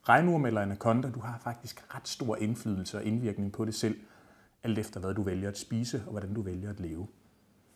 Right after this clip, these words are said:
Og det er sådan nogle råd her, jeg gerne vil give dig i Herrerevolutionen. Både med maden, også med træning. Hvordan træner du hamrende effektivt, så du bliver bumstærk, så du simpelthen slipper din indre Herkules fri? Hvad skal der til for at oppe potensen?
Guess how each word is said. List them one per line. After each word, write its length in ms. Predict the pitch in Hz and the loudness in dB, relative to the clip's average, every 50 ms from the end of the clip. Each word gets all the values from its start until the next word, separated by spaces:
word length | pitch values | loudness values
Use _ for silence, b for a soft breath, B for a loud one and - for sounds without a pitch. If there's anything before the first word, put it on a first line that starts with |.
| _ - - | _ -12 -2
Og 100 | - 120 | 4 6
det 60 | 147 | 6
er 40 | 147 | 8
sådan 160 | 147 196 196 | 8 8 8
nogle 160 | 196 175 151 | 8 8 8
råd 200 | 147 170 170 160 | 6 8 8 8
her, 100 | 139 147 | 6 6
jeg 140 | 139 127 123 | 4 2 4
gerne 200 | 127 120 123 143 | 4 4 4 4
vil 80 | 143 139 | 2 0
give 180 | - 160 147 | 0 0 0
dig 120 | 113 110 95 - - - | 0 0 -2 -4 -6 -6
i 80 | - | -2
Herrerevolutionen. 800 | 104 104 107 107 117 - 123 98 101 98 - - 117 98 90 82 78 - - _ _ | 4 6 8 8 8 6 2 -2 -2 -2 -2 -2 -2 -2 -2 -4 -10 -14 -20 _ _
Både 180 | - 135 143 151 | 2 6 8 8
med 120 | 156 143 | 10 10
maden, 400 | 117 117 135 151 147 120 104 95 92 - b b b b b b | 10 10 10 8 8 8 4 0 -2 -6 b b b b b b
også 180 | b - - - | b 2 2 2
med 80 | 123 107 | -2 -4
træning. 400 | - - - 107 110 117 131 127 | -2 2 2 4 4 4 2 2
Hvordan 240 | 107 104 104 107 113 | 2 0 0 -2 -2
træner 360 | - - - 104 104 113 120 | -2 -2 -2 0 0 0 0
du 120 | 113 104 - - - - | -2 -2 -6 -8 -12 -6
hamrende 400 | - - 151 156 - 143 120 120 | -2 0 0 2 2 0 2 0
effektivt, 420 | 107 117 113 - - 117 104 - | 0 -2 -4 -4 -2 -4 -2 -2
så 80 | - 104 | -4 -6
du 60 | 98 | -4
bliver 160 | 98 101 98 - - | -2 -4 -4 0 4
bumstærk, 600 | - 143 160 156 156 - 107 92 92 - - - - _ b b b b b b b b b b b b | 6 6 6 6 4 4 2 2 2 2 -2 -10 -20 _ b b b b b b b b b b b b
så 120 | - - | -4 -2
du 60 | 110 101 | 0 2
simpelthen 280 | 117 127 117 113 113 | 4 6 6 6 6
slipper 260 | 113 - 123 104 101 | 4 2 2 2 2
din 120 | 101 104 110 | 2 0 2
indre 300 | - 123 135 131 - 117 | 2 2 2 2 2 2
Herkules 480 | 120 139 131 123 - 113 101 101 - | 2 2 2 0 0 -4 -4 -4 -6
fri? 180 | - - 110 - - b b b b b b b b b b b b b | -8 -8 -8 -8 -8 b b b b b b b b b b b b b
Hvad 160 | b 107 120 127 | b 0 0 0
skal 180 | - - 117 | 2 2 0
der 60 | 113 | 0
til 260 | - - - 123 123 123 | 2 4 4 4 4 4
for 180 | - - 107 | 2 2 2
at 80 | 101 - | 2 4
oppe 260 | - 107 107 117 123 | 4 2 4 4 2
potensen? 640 | - - 104 - - 151 147 - - - - 110 | 0 -2 -4 0 4 4 4 4 2 -2 -4 -6